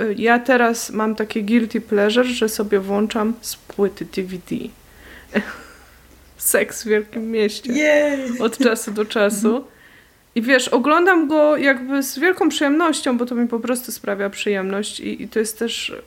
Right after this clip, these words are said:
Speaker 1: fajnie,
Speaker 2: Mhm.
Speaker 1: on, on jest zabawny, on jest, on jest taki lekki, on jest też pełen koloru, tych wydarzeń trzyma, to jest naprawdę świetny serial,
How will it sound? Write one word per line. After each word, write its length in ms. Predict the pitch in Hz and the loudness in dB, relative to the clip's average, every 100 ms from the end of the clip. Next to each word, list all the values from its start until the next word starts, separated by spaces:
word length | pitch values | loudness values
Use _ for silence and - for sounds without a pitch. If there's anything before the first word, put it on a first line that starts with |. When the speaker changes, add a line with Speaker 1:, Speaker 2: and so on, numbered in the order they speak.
| 247 | -18
Speaker 1:
fajnie, 540 | - - 480 453 403 | -14 0 4 6 6
Speaker 2:
Mhm. 240 | 254 220 208 | 4 4 2
Speaker 1:
on, 60 | 220 | 2
on 140 | 240 | 2
jest 160 | 254 226 | 2 2
zabawny, 760 | 226 208 214 208 220 220 214 | 0 2 2 2 0 0 0
on 180 | - 220 | 0 0
jest, 360 | 214 208 - - | 2 0 -2 -6
on 180 | 220 220 | -4 -2
jest 260 | 214 208 | -2 -4
taki 360 | 233 226 214 214 | -8 -8 -6 -2
lekki, 680 | 220 208 214 - - 208 208 - - - | 2 2 0 -6 -6 -6 -6 -10 -12 -2
on 120 | 226 | 0
jest 160 | 220 226 | 0 -2
też 120 | 214 | -4
pełen 280 | 226 208 226 | -2 0 0
koloru, 640 | 226 214 202 202 196 196 | 2 4 4 4 0 -6
tych 200 | 214 202 | -6 -4
wydarzeń 600 | 214 208 196 202 190 202 | -2 2 2 2 0 -2
trzyma, 360 | - 208 208 | -2 0 -2
to 100 | 202 | -2
jest 120 | 226 240 | -4 -2
naprawdę 380 | 233 220 214 214 | -2 -2 -4 -4
świetny 340 | - 220 233 | -4 -2 -2
serial, 460 | 247 285 220 196 | 2 4 4 2